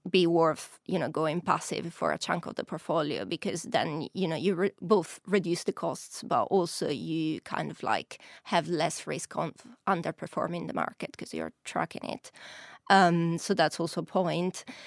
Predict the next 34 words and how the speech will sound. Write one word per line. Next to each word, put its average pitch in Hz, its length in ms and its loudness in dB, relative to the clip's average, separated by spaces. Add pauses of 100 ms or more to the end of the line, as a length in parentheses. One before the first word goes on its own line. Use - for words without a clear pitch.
(300)
And 214 280 8
then 202 360 6
if 226 160 6
you 220 140 6
want 208 280 8
to 202 340 4 (160)
diversify, 185 880 4
for - 120 -6
example, - 680 -4
within 147 260 -2
alternatives 156 720 -2
or - 320 -2 (260)
with 180 240 0
investment 156 480 -2
trusts, - 460 -4 (400)
you 208 220 6
want 185 320 6
to, - 80 -2
well, 220 320 8 (180)
to - 100 -6
be 202 60 2
fair 175 200 4
with 170 180 -2
funds 175 240 -2
as 180 160 -2
well, 165 160 6
you 180 140 2
want 180 220 2
to 175 80 -6
check - 520 -2 (240)
exactly 165 480 -2
what 151 260 0
those 120 220 -6
funds - 500 -4